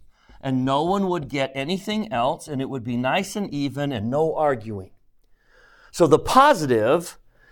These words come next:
is there's no favoritism. No one feels gypped. Everyone got the same. Does anyone see a negative?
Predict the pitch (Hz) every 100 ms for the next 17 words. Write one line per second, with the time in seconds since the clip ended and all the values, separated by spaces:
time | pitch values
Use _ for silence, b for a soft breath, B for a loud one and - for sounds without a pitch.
0 | - 143 135 143 135 165 208 202 185 165
1 | - 143 113 113 151 - _ _ _ b
2 | b b 127 139 185 208 190 185 160 123
3 | 139 143 - - - _ _ _ _ 143
4 | 160 202 208 202 165 165 - 151 - 175
5 | 131 98 92 _ _ _ _ - 151 147
6 | 214 269 262 - 247 185 160 170 165 120
7 | 95 78 _ -